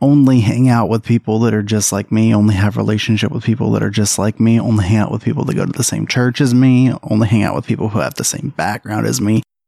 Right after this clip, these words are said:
that's like a hand only hanging out with a hand, but it never gets any of the benefits of the arm or the shoulder or the knee or the ankle. Like, a hand sitting there on the table isn't gonna do very much by itself.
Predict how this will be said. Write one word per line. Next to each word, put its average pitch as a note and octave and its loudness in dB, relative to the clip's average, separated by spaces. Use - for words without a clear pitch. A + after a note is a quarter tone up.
that's A#2+ -2
like A#2+ -2
a G#2 -2
hand G#2+ 2
only B2 2
hanging A#2 4
out G2+ 0
with G#2 0
a G2+ 2
hand, G#2+ 0
but G#2 -2
it F2+ -4
never A#2 0
gets A2+ -2
any A#2 2
of G#2 0
the G2+ -2
benefits G#2+ -2
of - -6
the - -4
arm B2+ 2
or - -4
the - -10
shoulder B2 0
or E2+ -2
the - -2
knee C3 2
or G#2+ -2
the - -6
ankle. C3 0
Like, A2+ -2
a A#2 -2
hand C#3+ 2
sitting - -2
there A#2 0
on A#2 -2
the - -6
table A#2+ 0
isn't A2+ 0
gonna A#2 0
do A#2 0
very F2+ -2
much - 0
by - -2
itself. - -2